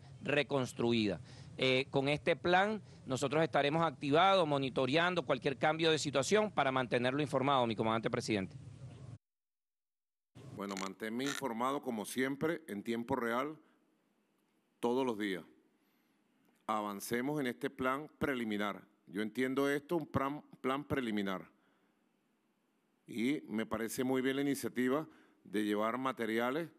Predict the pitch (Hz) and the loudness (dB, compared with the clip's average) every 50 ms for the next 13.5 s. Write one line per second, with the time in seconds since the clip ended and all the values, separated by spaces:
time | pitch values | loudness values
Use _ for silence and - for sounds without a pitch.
0 | _ _ _ _ - - 101 101 104 101 98 104 120 135 139 139 - - 117 107 | _ _ _ _ -8 -4 -2 0 0 0 2 2 2 2 0 -2 -2 -2 -2 -2
1 | 107 117 127 131 143 165 165 156 - - _ _ _ _ _ _ _ _ _ _ | 0 0 0 2 0 0 -2 -6 -12 -20 _ _ _ _ _ _ _ _ _ _
2 | _ _ _ - - 110 107 104 104 110 120 127 131 131 123 104 113 113 120 127 | _ _ _ -8 -4 -2 0 0 2 2 2 2 2 0 0 0 -2 -2 -2 -2
3 | 131 135 123 - 143 127 131 127 131 123 131 131 131 131 143 143 139 135 127 117 | -2 -2 -2 0 0 0 2 2 0 0 0 0 0 0 0 0 0 -2 -2 -2
4 | - 135 139 139 143 156 - - 113 107 104 98 104 107 113 123 123 117 - 135 | 0 0 0 0 0 -4 -6 -4 -4 -4 -2 -2 -2 0 0 0 -2 -2 0 -2
5 | 131 135 135 131 131 127 127 127 131 131 131 131 135 127 - 135 127 - 143 139 | 0 0 0 -2 -2 -2 -2 -2 0 0 0 0 -2 -2 -4 -4 0 2 2 2
6 | 143 156 170 160 - - - _ _ _ _ _ _ _ _ _ _ _ _ _ | 2 2 0 -4 -10 -16 -20 _ _ _ _ _ _ _ _ _ _ _ _ _
7 | _ _ _ - 110 120 117 110 107 110 113 123 131 139 135 113 123 117 117 110 | _ _ _ -2 -2 0 0 0 0 0 2 2 2 0 0 0 2 2 2 2
8 | 107 101 117 127 139 143 147 - - - _ - - 101 120 120 117 107 - - | 0 0 2 2 2 2 0 -2 -6 -12 _ -16 -8 -4 -2 -2 -2 -2 -2 -4
9 | 117 107 92 - 127 127 131 135 - 131 123 117 104 98 90 85 85 82 - _ | -4 -4 -2 -2 -2 -2 -2 -2 -2 0 0 0 0 0 -2 -4 -6 -10 -16 _
10 | _ _ _ - 92 113 107 - 120 104 - 110 123 - - 127 - 131 117 117 | _ _ _ -6 -4 -4 -2 -2 -2 -2 0 0 0 0 0 -2 -2 0 0 0
11 | 107 104 95 92 80 78 - _ _ _ _ _ _ _ _ _ _ _ _ _ | 0 0 -2 -4 -6 -10 -14 _ _ _ _ _ _ _ _ _ _ _ _ _
12 | _ - - 107 107 104 113 107 107 104 98 98 110 113 - 143 139 123 - 131 | _ -10 -8 -6 -4 -2 -2 -2 -2 -2 -2 -2 -2 -2 -2 -2 -2 0 0 -2
13 | - 110 107 110 123 131 117 101 87 | 0 0 0 0 0 -2 -2 -4 -8